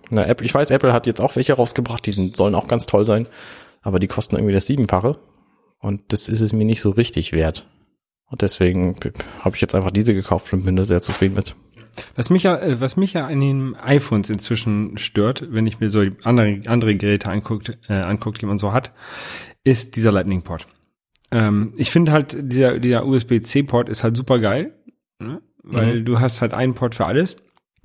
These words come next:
Speaker 1: Ja.
Speaker 2: Und d-, das stört mich, dass, äh, Apple da am Telefon und am, am iPad mit einem anderen Port hat, der auch noch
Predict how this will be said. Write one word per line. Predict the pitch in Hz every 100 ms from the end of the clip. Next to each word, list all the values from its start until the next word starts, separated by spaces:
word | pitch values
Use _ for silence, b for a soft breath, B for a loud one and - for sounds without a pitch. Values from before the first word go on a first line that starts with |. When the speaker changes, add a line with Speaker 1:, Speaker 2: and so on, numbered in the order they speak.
| _ _ _ 147 127 -
Speaker 1:
Ja. | 113
Speaker 2:
Und | 131
d-, | 139
das | 127 110
stört | 139 135
mich, | 131 120 -
dass, | 120 117 -
äh, | - 113 110 -
Apple | 123 - 120
da | 107 104 101
am | 107 110
Telefon | 135 135 120 123 117
und | 107
am, | 95 104 104 B B B B
am | 110 -
iPad | 120 117 117 -
mit | 107 - _
einem | 107 110 -
anderen | 127 113 104
Port | 127 123
hat, | 135 120
der | 127 113
auch | 127
noch | 117